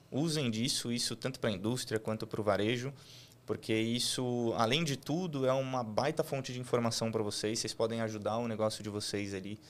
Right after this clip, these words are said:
também com isso. Então, no caso de indústria, por exemplo, cara, você tem a parte de um P, três P, né, nos marketplaces, e às vezes o pessoal de um P não quer comprar determinado portfólio, você entra como três P naquilo e você mostra pra ele que tem demanda e que tem venda,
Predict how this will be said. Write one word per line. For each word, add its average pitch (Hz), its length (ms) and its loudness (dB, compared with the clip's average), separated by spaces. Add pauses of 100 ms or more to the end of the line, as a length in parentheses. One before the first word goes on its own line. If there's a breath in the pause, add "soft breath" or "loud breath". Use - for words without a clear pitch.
(380 soft breath)
também 104 260 0
com 101 180 -6
isso. 107 300 -2
Então, 107 220 -2
no 107 80 -2
caso 110 260 2
de 110 100 -4
indústria, 117 460 -2
por 113 160 4
exemplo, 113 480 0 (400 soft breath)
cara, 110 280 2
você 104 380 -4 (100)
tem 113 220 0
a 110 40 0
parte 110 280 2
de 107 80 -6
um 107 80 -2
P, 120 240 2
três 107 280 -2
P, 131 220 0
né, 120 160 0
nos 110 120 0
marketplaces, 120 880 0
e 131 60 6
às 120 140 4
vezes 151 400 4
o 156 80 0
pessoal 143 400 4
de 127 100 -2
um 131 80 -2
P 123 220 4
não 123 140 0
quer 123 160 4
comprar 117 340 4
determinado 117 500 0
portfólio, 156 460 4
você 185 280 -2
entra 135 280 0
como 123 220 -2
três 123 320 2
P 120 180 4
naquilo 151 400 -2
e - 20 -4
você 190 240 2
mostra 165 360 6
pra 190 200 6
ele 147 160 4
que 220 140 0
tem 180 220 2
demanda 165 400 4
e - 20 -4
que 202 100 -4
tem 208 200 -2
venda, 120 340 0